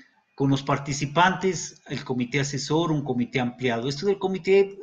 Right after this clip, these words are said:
asesor, mm, en este proyecto no ha funcionado mucho, pero tenía que ver con este grupo de,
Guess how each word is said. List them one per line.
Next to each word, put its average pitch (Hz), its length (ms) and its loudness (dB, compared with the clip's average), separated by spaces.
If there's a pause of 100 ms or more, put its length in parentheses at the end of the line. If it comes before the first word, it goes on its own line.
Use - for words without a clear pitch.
asesor, 180 720 0 (240)
mm, 160 360 4 (200)
en 160 140 0
este 185 240 2
proyecto 175 440 0
no 165 140 2
ha 165 40 -4
funcionado 156 480 0
mucho, 175 340 -2
pero 120 360 0 (540)
tenía 139 300 2
que 143 100 0
ver 139 180 4
con 143 200 4
este 143 200 0
grupo 127 680 2
de, 113 480 2